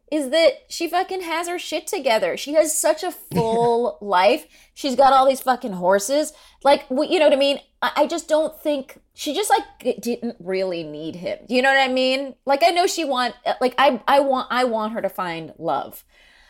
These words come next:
Speaker 1: but she doesn't, like, need Gary. <laughs> You know what I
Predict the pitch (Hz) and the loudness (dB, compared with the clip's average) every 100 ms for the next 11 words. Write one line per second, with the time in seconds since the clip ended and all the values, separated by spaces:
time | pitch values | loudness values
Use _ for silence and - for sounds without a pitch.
0 | _ - 208 277 339 392 - 208 202 - | _ -6 -4 0 -2 -2 -4 -4 -6 -16
1 | 165 180 185 196 190 185 185 208 202 _ | -12 -8 -6 -4 -4 -2 -2 -4 -8 _
2 | 139 - 294 294 - 131 - _ - 269 | -12 -6 -6 -6 -10 -14 -16 _ -4 -4
3 | 302 - 415 - | -2 0 0 2